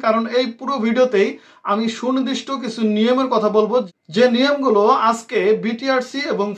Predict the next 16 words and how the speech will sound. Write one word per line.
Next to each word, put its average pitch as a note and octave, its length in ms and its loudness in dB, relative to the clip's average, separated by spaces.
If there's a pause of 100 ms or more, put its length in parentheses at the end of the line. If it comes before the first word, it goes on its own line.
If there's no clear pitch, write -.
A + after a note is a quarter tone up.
Facebook-এর A#3 560 0 (120)
বৈঠকের G3+ 480 2
মধ্যে E3+ 200 -6 (140)
সম্পন্ন D3+ 420 -6
হয়েছে। C3 260 -8 (420)
অবশ্যই C4+ 440 0
পুরো C4+ 200 -2
ভিডিওটি A#3+ 320 0
দেখবেন। B3+ 240 -2 (100)
আর F3+ 80 2 (100)
পুরো B3+ 140 -4 (100)
ভিডিওতে B3 360 -2 (120)
আমি F3 180 -4
আছি F3+ 180 -2
এস G#3 140 -2
বাবু, A3 140 2